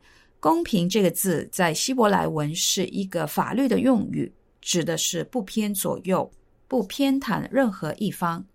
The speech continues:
秉公行义的意思。还有才能，才能这个词可以翻译成勇气。最后一个特质是宣告，先知要说明以色列家的罪过和恶行，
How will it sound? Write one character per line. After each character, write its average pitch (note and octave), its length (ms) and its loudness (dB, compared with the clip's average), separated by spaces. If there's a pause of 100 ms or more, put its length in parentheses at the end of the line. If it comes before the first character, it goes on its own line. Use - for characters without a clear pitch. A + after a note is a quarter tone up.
(160)
秉 D3 280 -4
公 G3 240 0
行 D3 280 -4
义 F#3+ 180 0
的 D#3+ 140 -6
意 F#3 220 -2
思。 - 280 -6 (600)
还 A3 240 0
有 A3 300 4
才 D#3 420 -4
能， E3 340 2 (540)
才 F#3+ 320 2
能 B3 240 6
这 D4+ 140 0
个 A#3 100 4
词 D#3+ 560 -4
可 - 220 0
以 G3+ 160 2
翻 A#3+ 320 -2
译 A#3+ 120 2
成 D#3+ 440 -4
勇 C#3+ 240 -2 (100)
气。 - 340 -2 (460)
最 - 160 4
后 G#3+ 220 2
一 G#3 100 0
个 F#3 140 0
特 A#3+ 240 -2
质 F#3+ 320 -2
是 - 400 -4
宣 G3 480 -2
告， F#3+ 280 4 (400)
先 G#3+ 300 -2
知 G#3 280 0
要 G3+ 200 0
说 C4+ 320 2
明 F3+ 320 4
以 E3+ 140 -6
色 G#3+ 180 -2
列 A3 180 2
家 F#3+ 280 2
的 D#3 140 -2
罪 G3+ 280 2
过 E3+ 300 0
和 D3 240 -8
恶 F#3 160 2
行， A#2+ 360 -2